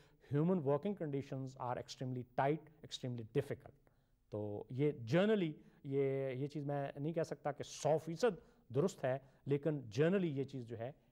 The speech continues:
ये करेक्ट है। तो इसके साथ ही हम, हमारी आज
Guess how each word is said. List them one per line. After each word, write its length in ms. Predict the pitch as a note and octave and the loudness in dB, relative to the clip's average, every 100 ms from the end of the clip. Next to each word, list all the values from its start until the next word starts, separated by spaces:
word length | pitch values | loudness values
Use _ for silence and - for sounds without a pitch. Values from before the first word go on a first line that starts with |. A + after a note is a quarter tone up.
| - | -14
ये 240 | G#2+ A2+ - _ | -10 -8 -10 _
करेक्ट 320 | A2 F#2 _ | -6 -6 _
है। 120 | - _ _ _ _ - _ _ - | -20 _ _ _ _ -20 _ _ 2
तो 1200 | C#3+ C#3+ C#3+ C#3+ C#3+ C#3 C#3 C3+ C3+ C3+ C3 C3 - | 4 6 6 6 4 2 2 0 0 0 -2 -6 -6
इसके 220 | D3+ - | -6 -2
साथ 200 | B2 E3 | 0 2
ही 320 | F#3+ - B2+ - _ _ - | 0 -6 -10 -10 _ _ -8
हम, 240 | B2+ B2+ B2 | -4 -4 -2
हमारी 260 | B2+ B2+ - | -2 -4 -2
आज 240 | D#3 F#3 | 2 2